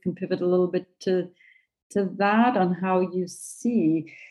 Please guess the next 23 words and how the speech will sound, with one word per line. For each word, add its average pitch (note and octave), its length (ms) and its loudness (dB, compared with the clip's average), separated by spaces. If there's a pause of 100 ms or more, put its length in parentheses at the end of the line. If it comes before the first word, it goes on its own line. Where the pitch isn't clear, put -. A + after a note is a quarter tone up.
(800)
this F#3 240 -2
new, F#3+ 680 2
you B2+ 240 -2
know, F#3 280 -2
paradigm F#3 720 2
and E3+ 160 -2
workforce F#3 460 -2 (100)
paradigm. E3+ 720 2 (120)
Um, D#3+ 500 0 (440)
so D#3+ 160 -6
maybe E3+ 260 0
not F3 220 0
immediately, F3+ 560 2
because F3+ 300 -6
there E3+ 100 -2
may D#3+ 120 4
be D#3 120 0
the F#3+ 80 -6
backlash, E3 720 -4
as - 160 -10
you D#3+ 100 -8
were E3+ 100 -8
saying. - 540 -4